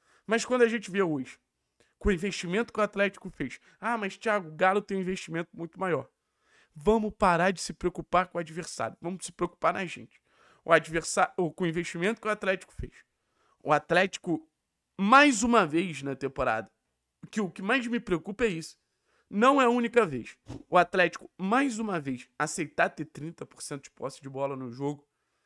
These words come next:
e mesmo assim quase ganhar, me faz pensar, "Cara, e se o Atlético tivesse quarenta e cinco por cento de posse de bola?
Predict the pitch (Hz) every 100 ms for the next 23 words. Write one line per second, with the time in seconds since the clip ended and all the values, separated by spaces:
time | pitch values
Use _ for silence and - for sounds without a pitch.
0 | _ _ - 240 240 311 330 294 247 202
1 | - 233 220 - 208 208 180 160 147 175
2 | 220 - _ _ _ _ _ _ _ 208
3 | 226 233 208 - 214 202 208 - 339 165
4 | 147 _ _ _ _ - - - 427 -
5 | 370 160 - 165 151 147 - 147 139 147
6 | 147 143 - 139 131 - - - 123 -
7 | - 123 117 165 - -